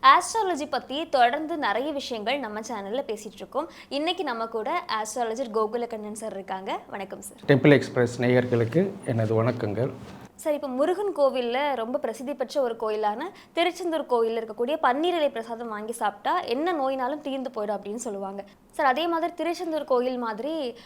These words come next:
Speaker 1: பழனி தண்டாயுதபாணி சுவாமி கோவில் இருக்கக்கூடிய அந்த அபிஷேக பாலை மக்கள் வந்து வாங்கி சாப்பிட்டாங்க அப்படின்னா அவங்களுக்கு வந்து நோய்கள் வந்து தீரும் அப்படின்னு சொல்றாங்க. So, இப்பவும் அந்த பால் அபிஷேகம் வந்து மக்களுக்கு அந்த பிரசாதம் வழங்குறாங்களா இல்லையா அப்படிங்கிறது நிறைய கான்ட்ரவர்சியான ஒரு விஷயம் போயிட்டு இருக்கு.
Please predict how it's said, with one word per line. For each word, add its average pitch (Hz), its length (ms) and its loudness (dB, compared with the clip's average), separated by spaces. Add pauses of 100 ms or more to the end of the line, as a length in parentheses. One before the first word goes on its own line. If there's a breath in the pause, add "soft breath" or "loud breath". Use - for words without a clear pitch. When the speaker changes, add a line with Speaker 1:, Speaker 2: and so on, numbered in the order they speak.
Speaker 1:
பழனி 302 340 6
தண்டாயுதபாணி 269 680 2
சுவாமி 240 380 -2
கோவில் 226 400 -2
இருக்கக்கூடிய 220 300 -6
அந்த 262 320 0
அபிஷேக 302 320 0
பாலை 233 320 4
மக்கள் 240 300 -4
வந்து 226 180 -2
வாங்கி 214 300 -6
சாப்பிட்டாங்க 214 340 -6
அப்படின்னா 190 220 -8
அவங்களுக்கு 226 400 -4
வந்து 226 260 -2
நோய்கள் 226 320 -2
வந்து 214 160 -6
தீரும் 214 280 -6
அப்படின்னு 208 280 -12
சொல்றாங்க. 196 320 -10 (300 soft breath)
So, 339 180 -2
இப்பவும் 392 480 0
அந்த 330 140 0
பால் 285 280 4
அபிஷேகம் 254 380 -2
வந்து 254 320 0
மக்களுக்கு 254 400 -4
அந்த 240 120 -4
பிரசாதம் 247 380 -6
வழங்குறாங்களா 240 600 0
இல்லையா 240 400 0
அப்படிங்கிறது 247 300 -2
நிறைய 285 340 0
கான்ட்ரவர்சியான 262 640 -2
ஒரு 254 100 -4
விஷயம் 240 300 -6
போயிட்டு 233 300 -8
இருக்கு. 214 260 -14